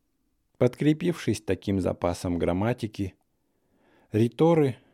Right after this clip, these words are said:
философы и богословы опять продолжали путь. Чем далее, однако же, они шли, тем более уменьшалась их толпа. Все почти разбродились по домам,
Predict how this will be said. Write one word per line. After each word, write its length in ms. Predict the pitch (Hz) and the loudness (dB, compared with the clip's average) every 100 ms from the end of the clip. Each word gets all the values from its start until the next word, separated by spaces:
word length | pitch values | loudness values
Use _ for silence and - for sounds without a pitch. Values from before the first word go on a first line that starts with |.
| _ | _
философы 760 | - 107 104 98 - 82 87 85 | -4 0 0 -2 -6 -8 -6 -4
и 20 | |
богословы 800 | 82 82 85 - 131 147 123 104 _ _ _ _ - | -2 -2 -4 0 2 4 2 -2 _ _ _ _ -14
опять 420 | - - 95 98 - | -10 -2 0 0 -2
продолжали 640 | 87 80 78 76 78 80 | -2 0 0 -2 -4 -6
путь. 400 | - - - - _ _ _ _ _ _ _ _ _ _ _ _ _ _ _ _ _ _ _ | -8 -12 -12 -18 _ _ _ _ _ _ _ _ _ _ _ _ _ _ _ _ _ _ _
Чем 260 | - 151 147 | 0 2 4
далее, 520 | 139 147 139 123 117 - | 4 4 4 2 0 -4
однако 460 | 104 104 107 107 | -2 0 0 0
же, 120 | 98 95 | 0 0
они 260 | 90 90 | 0 -2
шли, 440 | 87 - 107 127 - _ _ _ _ _ _ _ _ _ _ _ _ | -4 0 2 0 -4 _ _ _ _ _ _ _ _ _ _ _ _
тем 320 | - 123 131 120 | -2 2 4 6
более 480 | 156 170 156 139 - | 4 4 2 -2 -2
уменьшалась 720 | 98 98 95 98 98 92 87 | -2 -2 0 0 0 -2 -8
их 120 | - | -6
толпа. 520 | 85 87 - 78 - _ _ _ _ _ _ _ _ _ _ _ _ _ _ _ _ _ _ _ _ _ _ - _ | -4 -4 -4 -6 -8 _ _ _ _ _ _ _ _ _ _ _ _ _ _ _ _ _ _ _ _ _ _ -20 _
Все 260 | - - 160 | -4 2 2
почти 420 | 120 - - 95 | 2 -2 -4 0
разбродились 760 | 95 95 101 92 95 92 87 | 0 2 0 0 0 -2 -2
по 120 | - 87 | -2 0
домам, 480 | 95 104 82 71 | 2 0 0 -4